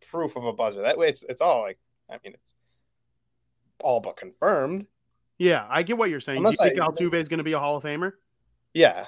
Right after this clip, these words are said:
Speaker 1: he was, he was, especially if he keeps up what he's doing, like, right now. He was the highlight of this entire series. All the way back from game one, his slide into home plate, he's been the highlight of the series.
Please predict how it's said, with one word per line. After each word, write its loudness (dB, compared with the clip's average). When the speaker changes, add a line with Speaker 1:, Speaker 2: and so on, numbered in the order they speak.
Speaker 1:
he -2
was, -4
he -4
was, -6
especially 2
if 2
he -6
keeps -4
up 4
what 4
he's -4
doing, 0
like, -6
right -4
now. -8
He 0
was 4
the 8
highlight 8
of -4
this -4
entire -6
series. -20
All 10
the 6
way 8
back 8
from -4
game 0
one, 2
his -4
slide 0
into -2
home -2
plate, -4
he's -10
been -10
the -4
highlight -2
of -12
the -20
series. -20